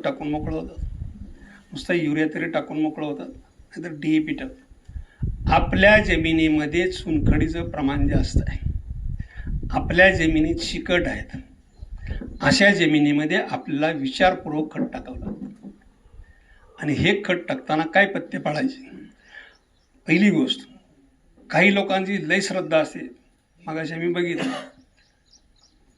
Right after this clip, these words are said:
फक्त डीएपीच नाही ना, दुसरं काय खाणार नाही, फक्त चोवीस चोवीस खाणार, दुसरं काय खाणार नाही, फक्त दहा सव्वीसच खाणार, दुसरं काय खाणार नाही,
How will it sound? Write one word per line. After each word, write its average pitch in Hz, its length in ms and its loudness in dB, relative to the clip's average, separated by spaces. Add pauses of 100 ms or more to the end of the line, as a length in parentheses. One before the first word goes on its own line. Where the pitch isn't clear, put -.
(1080)
फक्त - 280 -8
डीएपीच 170 500 0
नाही 147 140 -6
ना, 135 80 -4
दुसरं 156 260 -8
काय 156 180 2
खाणार 151 220 -4
नाही, 294 200 -14 (1900)
फक्त 151 220 -4
चोवीस 175 460 4
चोवीस 180 300 0
खाणार, 151 200 0
दुसरं 156 280 -2
काय 165 140 0
खाणार 170 300 -8
नाही, - 520 -8 (1400)
फक्त 160 240 -6
दहा 156 220 6
सव्वीसच 170 460 2
खाणार, 156 240 4
दुसरं 143 300 -2
काय 160 140 4
खाणार - 240 0
नाही, - 420 -4